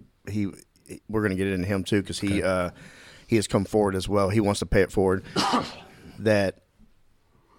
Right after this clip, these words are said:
Speaker 1: he had to tell his unit, basically, 'cause, you know, you, you disappear for five days. Oh, he's vacation.
Speaker 2: Yep.
Speaker 1: Well, you're gone a whole month. No matter what you coded on the time card, you, when you're in a tight-knit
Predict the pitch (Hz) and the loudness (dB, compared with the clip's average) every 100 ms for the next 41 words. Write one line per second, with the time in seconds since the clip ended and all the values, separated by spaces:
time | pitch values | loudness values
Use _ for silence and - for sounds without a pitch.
0 | _ _ - 135 120 120 101 - 120 95 | _ _ 0 4 6 6 4 4 4 4
1 | 104 92 101 92 85 - - 104 104 95 | 2 2 0 0 -2 -10 -2 2 2 0
2 | 104 113 156 135 104 104 131 110 - 131 | -2 2 6 6 6 4 4 2 0 2
3 | 127 123 98 117 107 - 95 107 98 98 | 4 2 2 2 2 0 4 6 6 4
4 | 95 92 90 - 196 160 107 92 90 - | 4 2 -2 -6 -4 0 0 0 -2 -2
5 | - - - _ - 85 - 110 113 185 | -8 -8 -12 _ -10 -10 -8 0 2 4
6 | 147 107 85 - 113 90 87 90 - - | 4 2 0 0 0 2 -2 -4 -6 -4
7 | 107 123 127 104 113 139 98 110 104 120 | 2 6 6 4 6 6 6 0 2 4
8 | 107 98 92 95 90 82 - 90 87 101 | 4 4 2 2 0 -2 -6 -8 -4 -2
9 | 98 - 95 98 98 117 117 113 98 107 | -2 2 2 2 -2 0 2 0 -2 2
10 | 120 131 107 92 113 117 101 110 | 4 4 4 2 0 2 2 0